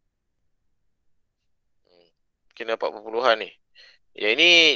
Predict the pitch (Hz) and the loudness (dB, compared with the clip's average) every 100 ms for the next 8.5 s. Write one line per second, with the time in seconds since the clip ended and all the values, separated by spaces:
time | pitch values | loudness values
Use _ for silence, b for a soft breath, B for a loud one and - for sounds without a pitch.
0 | - 87 139 131 143 147 143 156 131 117 | 2 2 2 2 2 4 2 2 -2 0
1 | 104 143 127 98 131 131 127 127 143 - | 0 2 2 0 -2 2 2 2 0 -4
2 | 147 139 143 147 123 123 117 117 120 117 | -4 -2 -2 -2 -4 -4 -4 -2 -2 -2
3 | - 92 - - 131 131 98 - 151 156 | -2 -4 -2 -2 -2 -2 -2 2 0 0
4 | 127 95 - 127 135 139 135 135 139 139 | -6 -6 -6 -4 -4 0 0 0 0 2
5 | 135 135 120 - 120 101 98 _ b b | 2 2 2 2 -2 -4 -12 _ b b
6 | - 147 143 123 127 131 101 92 113 107 | -8 -6 -4 0 2 4 2 -2 -10 -4
7 | 117 127 87 - 117 113 107 110 - 104 | -2 0 -2 -6 -6 -4 -4 -6 -8 -8
8 | 131 160 127 113 104 | -4 -4 -4 -8 -10